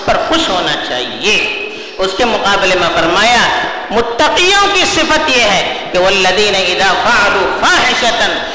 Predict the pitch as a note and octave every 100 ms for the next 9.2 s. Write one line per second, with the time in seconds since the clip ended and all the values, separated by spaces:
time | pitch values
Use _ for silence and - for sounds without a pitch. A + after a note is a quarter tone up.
0 | - - B3+ A#3+ B3+ G4 G4+ F#4+ F4 D4+
1 | C#4 A#3 D#4+ C4+ A3 A3 F3 F#3+ E3+ F3
2 | E3 D3+ C#3+ C#3+ D3 C#3+ C3 - - -
3 | A#3 A#3 A#3+ A#3+ A#3+ G#3+ F#3 D#3+ D#3+ C#3+
4 | C#3+ - - - - - - - - -
5 | - - A#3+ C4+ D#4+ D4+ B3+ C4 D#4+ E4
6 | G4+ E4 C#4 - - - - - - -
7 | - - C4 D4 D4 F4+ G4 F4+ E4+ D#4+
8 | D4 B3+ A3+ - - - G3+ C4+ E4+ D#4+
9 | C#4